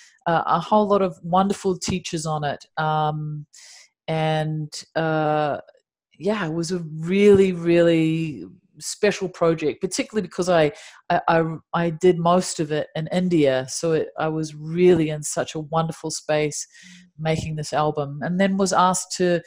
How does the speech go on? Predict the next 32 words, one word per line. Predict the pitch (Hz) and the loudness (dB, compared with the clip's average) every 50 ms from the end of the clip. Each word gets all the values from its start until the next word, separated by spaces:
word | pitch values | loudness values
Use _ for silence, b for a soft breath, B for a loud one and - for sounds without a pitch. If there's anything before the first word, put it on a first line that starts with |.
| B B B B B B _ | B B B B B B _
to | - 175 | -6 -2
do | 180 190 | 0 0
the | 170 180 175 | 0 0 -2
same | - - 185 175 175 175 175 | 0 0 2 2 2 0 -2
thing | 165 - - 170 170 165 165 | -4 -4 -4 -2 -2 -2 -4
for | 160 - - - 175 165 165 165 165 156 | -6 -8 -8 -6 -4 -2 0 0 0 -2
His | 165 160 - | -2 -6 -4
Holiness | - 180 170 165 160 160 160 156 - | -4 -2 -2 -2 -2 -2 -4 -4 -4
the | - | -2
Dalai | 156 165 160 156 156 151 | 2 4 4 6 6 6
Lama. | 151 156 156 160 156 147 139 139 B B B B B B _ _ | 6 4 4 2 2 -2 -4 -6 B B B B B B _ _
And | - 165 160 156 151 | -6 -4 -4 -4 -4
so | - - 175 175 | -2 0 0 0
spent | 156 - - - - 170 165 165 - | 0 -2 -2 -2 -2 -2 -2 0 -2
a | 165 | -2
year | 165 156 160 160 160 160 160 156 156 156 | -2 0 0 0 2 4 4 2 2 0
doing | - 160 151 151 156 | -4 -4 -4 -4 -6
something | 151 - 160 151 120 156 156 | -6 -6 -6 -6 -6 -8 -8
similar | 156 - - 160 156 151 151 151 | -8 -6 -6 -6 -4 -4 -4 -4
for | 147 - - 156 | -6 -6 -8 -8
him. | 135 147 147 143 139 143 139 139 139 | -6 -6 -6 -6 -6 -8 -10 -12 -14
So | - - - 160 156 151 156 156 | -10 -6 -2 -2 0 0 0 0
it | - 143 165 | -2 -4 -4
was | 165 190 185 165 | -4 -6 -4 -2
a, | 185 175 156 - _ _ b b b b b b b | -4 -4 -4 -8 _ _ b b b b b b b
a | - | -16
truly | 156 - - - - 233 240 233 220 214 202 190 | -10 -8 -6 -4 -2 0 2 2 4 4 6 6
a, | 175 165 156 151 151 156 - - 160 151 | 8 8 8 8 6 4 2 2 0 0
a, | - - | -2 -4
you | - 175 | -6 -4
know, | 180 175 175 170 170 160 | -2 0 0 0 0 0
a, | 107 160 160 139 | 0 2 0 0